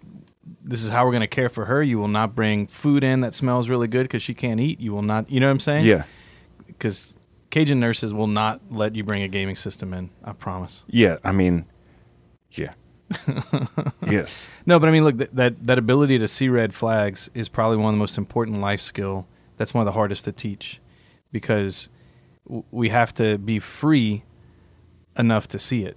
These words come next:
Speaker 1: you know? And for a lot of us, we're either tied to toxic relationships, codependency,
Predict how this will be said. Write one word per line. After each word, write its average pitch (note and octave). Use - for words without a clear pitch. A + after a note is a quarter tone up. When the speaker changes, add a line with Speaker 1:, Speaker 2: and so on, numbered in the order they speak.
Speaker 1:
you A#2
know? G#2
And G#2+
for -
a G#2+
lot G#2+
of A#2+
us, G#2+
we're C3
either A#2
tied B2
to A#2
toxic C3+
relationships, A2
codependency, A2